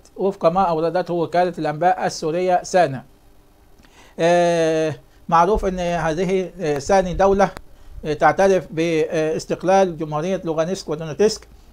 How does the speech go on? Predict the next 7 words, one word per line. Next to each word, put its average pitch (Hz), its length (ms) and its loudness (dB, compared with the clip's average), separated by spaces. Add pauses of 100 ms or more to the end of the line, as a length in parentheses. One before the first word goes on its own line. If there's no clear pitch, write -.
(840)
بعد 180 340 6
روسيا، 196 460 2 (240)
وتعتبر 165 600 2
أول 180 280 4
دولة 175 240 4
عربية 156 420 2
تعترف 170 580 2